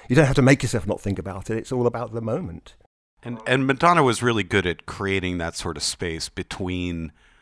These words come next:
Speaker 2: the label and management for you to, to work as artists without
Speaker 1: She
Speaker 2: those
Speaker 1: did.
Speaker 2: pressures.
Speaker 1: She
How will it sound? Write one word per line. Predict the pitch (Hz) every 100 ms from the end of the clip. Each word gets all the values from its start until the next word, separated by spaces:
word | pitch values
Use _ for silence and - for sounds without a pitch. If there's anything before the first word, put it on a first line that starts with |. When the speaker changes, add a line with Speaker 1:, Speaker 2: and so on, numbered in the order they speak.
| _ -
Speaker 2:
the | 95
label | 85 90 85 85 80
and | 78
management | 82 78 76 82 80 76
for | - 82
you | 80 87 87 85 82 80 76 - - - - _ _
to, | - 85 82 80
to | -
work | 82 87 85
as | 80 -
artists | 87 87 78 73 - - - _ _ _ _ _ _ -
without | 95 90 - 90
Speaker 1:
She | -
Speaker 2:
those | 82 76
Speaker 1:
did. | 78
Speaker 2:
pressures. | 78 - - 87
Speaker 1:
She | - 104